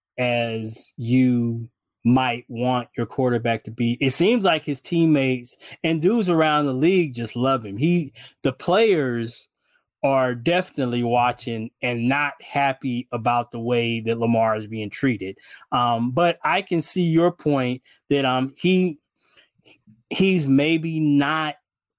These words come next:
he's not Tom Brady or, um,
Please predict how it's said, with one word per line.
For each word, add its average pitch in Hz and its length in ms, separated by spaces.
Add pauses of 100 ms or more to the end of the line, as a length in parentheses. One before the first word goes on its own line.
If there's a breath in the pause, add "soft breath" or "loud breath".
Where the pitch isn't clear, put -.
(340)
he's 190 320
not 190 360 (280)
Tom 156 380
Brady 131 680 (120)
or, 120 760 (640 soft breath)
um, 120 760